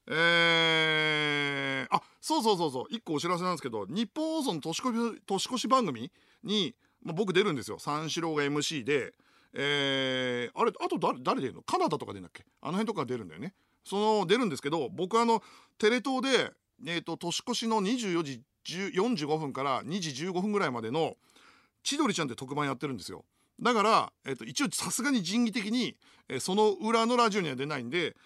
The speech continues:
えーと、多分後半から出るんですけど、<laughs> プロデューサーの裏かぶりって何なの？<laughs> よくわかんないんだけど。出演者の裏かぶりはわかるけど。<laughs> プロデューサーの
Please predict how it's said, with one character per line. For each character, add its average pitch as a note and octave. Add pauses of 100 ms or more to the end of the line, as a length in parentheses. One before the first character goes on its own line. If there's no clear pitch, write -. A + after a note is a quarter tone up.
(140)
え C#3
ー B2
と、 C3
多 E3+
分 C3+
後 G#3+
半 G#3+
か G#3
ら F#3
出 F#3
る E3
ん -
で -
す -
け A#2+
ど、 A#2
<laughs> - (960)
プ -
ロ G#3
デ A#3+
ュ -
ー A#3
サ C4+
ー -
の A#3+
裏 A#3+
か B3
ぶ B3
り F#3+
っ -
て C#3
何 D3
な A#2+
の？ -
<laughs> F#3 (2000)
よ B3
く -
わ F3
か A#3+
ん G#3
な F3
い -
ん -
だ C#3+
け B2+
ど。 C3+ (420)
出 -
演 D4
者 C4+
の A3+
裏 A3+
か F#4
ぶ B3+
り G3
は - (160)
わ G3+
か B3
る G3+
け G3+
ど。 B3+ (120)
<laughs> - (1600)
プ E3+
ロ G3+
デ F#3+
ュ G#3+
ー -
サ G3+
ー G#3
の G3+